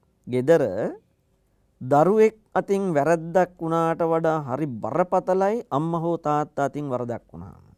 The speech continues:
ඇයි ගෙදර ප්‍රධානියෝ ඒ දෙන්නා? පන්සලේ පොඩි හාමුදුරුවන්ගෙන් වැරද්දක් කෙරෙන්න පුළුවන්. හැබැයි ඊට වඩා භයානකයි ගොඩක් දෙනා කතා කරනවා, විවේචනය කරනවා, දොස් කියනවා, ඇඟිල්ල දික් කරනවා ලොකු හාමුදුරුවන්ගෙන් වැරද්දක් වුණාම.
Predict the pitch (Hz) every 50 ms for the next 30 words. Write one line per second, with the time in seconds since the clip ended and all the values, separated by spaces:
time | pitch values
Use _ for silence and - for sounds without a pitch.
0 | _ _ _ - 123 175 135 135 139 175 226 233 - 175 170 180 175 143 113 98
1 | 101 98 82 78 73 73 78 80 - 55 58 _ _ _ _ _ _ _ _ _
2 | _ _ _ _ _ _ _ _ _ _ _ _ _ _ _ _ _ _ _ _
3 | _ _ _ _ - - 147 156 175 185 180 208 208 214 220 233 202 185 160 175
4 | 185 196 202 208 208 214 208 208 214 214 208 208 202 196 196 196 190 165 165 170
5 | 175 170 175 165 185 175 - _ - - 165 180 190 220 226 190 233 262 269 156
6 | 92 62 58 _ _ _ _ _ _ _ _ _ _ _ _ _ _ _ _ _
7 | _ - 117 120 139 147 - - 135 147 175 - 185 165 160 156 156 147 135 117
8 | 113 123 120 127 139 143 147 135 - 165 196 208 196 151 117 120 131 135 131 123
9 | 135 131 139 131 120 - 113 - - 120 127 131 - 123 127 143 156 165 151 127
10 | 120 113 123 123 123 120 127 123 127 131 131 120 127 131 135 143 151 147 135 120
11 | 120 117 - _ _ - 117 123 127 131 143 147 143 127 113 117 120 120 123 123
12 | 120 120 117 _ - 120 123 156 208 185 135 131 - 196 190 185 156 143 127 117
13 | 117 113 113 107 104 107 101 92 95 87 76 80 71 60 - _ - 73 80 64
14 | 58